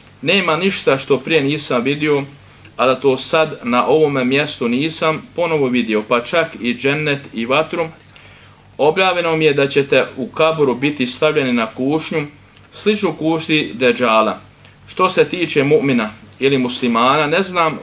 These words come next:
koji je od ova dva izraza upotrebila Esma", znači to su riječi ravije. "On će reći: 'Muhammed nam je donio jasnije dokaze, pa smo mu se o-, odazvali i povjerovali. Tada će mu biti rečeno: Spavaj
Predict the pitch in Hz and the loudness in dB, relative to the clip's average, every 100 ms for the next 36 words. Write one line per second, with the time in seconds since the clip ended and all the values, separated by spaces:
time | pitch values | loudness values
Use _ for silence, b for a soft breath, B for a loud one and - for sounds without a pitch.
0 | - 165 170 143 156 151 139 120 139 156 | -2 0 2 4 4 4 4 0 2 2
1 | 143 135 143 139 127 120 131 110 117 117 | 2 -2 -2 2 2 2 0 0 0 0
2 | 131 135 117 113 - 117 104 101 - 120 | 0 0 0 0 -2 -4 -6 -8 -8 -6
3 | 120 127 139 135 131 113 113 135 170 175 | -4 0 2 2 0 2 2 0 -2 -4
4 | - - - - B B B B B - | -8 -18 -20 -20 B B B B B -20
5 | - 151 202 196 175 160 196 - 196 175 | -8 0 0 2 2 4 2 0 -2 -4
6 | - - - - - - - 131 - 175 | -10 -20 -20 -20 -20 -12 -6 -4 0 0
7 | 190 170 160 147 135 160 160 147 151 156 | 2 2 2 2 2 2 4 4 4 2
8 | 147 127 127 139 143 151 143 139 123 - | 0 0 4 4 4 2 4 0 0 -10
9 | - - - 147 160 160 143 147 123 127 | -20 -12 0 0 2 0 0 2 2 4
10 | 127 127 117 127 127 143 135 135 131 120 | 4 4 4 2 2 0 0 2 2 2
11 | 113 107 131 147 143 139 135 123 - - | 0 0 2 2 2 2 2 0 -6 -18
12 | - - - 165 165 151 131 123 147 139 | -20 -8 0 4 2 2 -2 0 0 2
13 | 131 117 147 143 131 - 139 143 131 | 2 2 0 0 -2 -2 0 2 2